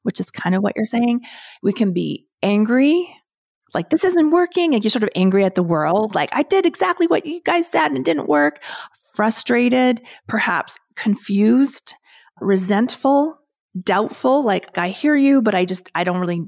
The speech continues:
know if it's gonna work. It hasn't worked in the past."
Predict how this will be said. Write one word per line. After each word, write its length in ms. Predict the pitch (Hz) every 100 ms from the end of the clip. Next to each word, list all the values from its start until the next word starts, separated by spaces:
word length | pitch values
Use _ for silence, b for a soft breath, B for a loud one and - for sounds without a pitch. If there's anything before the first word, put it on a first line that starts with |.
| -
know 400 | 170 160 160 254
if 80 | 277
it's 140 | -
gonna 240 | - 254 247
work. 260 | 247 240
It 80 | -
hasn't 340 | - 170 -
worked 220 | 190 240 247
in 140 | 233
the 80 | 233
past." 560 | - 214 214 214 -